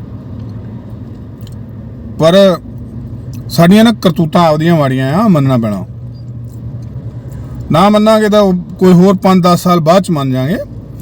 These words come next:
ਸਾਨੂੰ ਮੰਨਣਾ ਪੈਣਾ ਹੀ ਆ ਵੀ ਅਸੀਂ, ਅਸੀਂ ਇਕੱਠੇ ਕੁੱਠੇ ਹੈ ਨੀ ਗੇ ਪੰਜਾਬੀ ਐਵੇਂ, ਅਸੀਂ ਹੈਗੇ ਛਿੱਤਰਾਂ ਦੇ ਲਾਇਕ ਹੀ ਉੱਦਾਂ। ਸੋ ਅਸੀਂ ਵੜ ਗਏ ਜਾਤਾਂ ਪਾਤਾਂ ਦੇ ਵਿੱਚ, ਪਰ ਅਸੀਂ ਪਤਾ ਕੀ ਕਰਦੇ ਆ,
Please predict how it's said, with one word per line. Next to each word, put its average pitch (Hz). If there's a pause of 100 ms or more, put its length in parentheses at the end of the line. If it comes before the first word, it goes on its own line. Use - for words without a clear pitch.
(280)
ਸਾਨੂੰ 226
ਮੰਨਣਾ 208
ਪੈਣਾ 185
ਹੀ 185
ਆ 135
ਵੀ 160
ਅਸੀਂ, 202 (720)
ਅਸੀਂ 175
ਇਕੱਠੇ 185
ਕੁੱਠੇ 175
ਹੈ 196
ਨੀ 147
ਗੇ 202
ਪੰਜਾਬੀ 143
ਐਵੇਂ, 131 (640)
ਅਸੀਂ 208
ਹੈਗੇ 185
ਛਿੱਤਰਾਂ 190
ਦੇ 202
ਲਾਇਕ 175
ਹੀ 156
ਉੱਦਾਂ। 123 (2250)
ਸੋ 214 (1500)
ਅਸੀਂ 208
ਵੜ 190
ਗਏ 214
ਜਾਤਾਂ 170
ਪਾਤਾਂ 156
ਦੇ 151
ਵਿੱਚ, 131 (400)
ਪਰ 147
ਅਸੀਂ 180
ਪਤਾ 196
ਕੀ 135
ਕਰਦੇ 104
ਆ, 92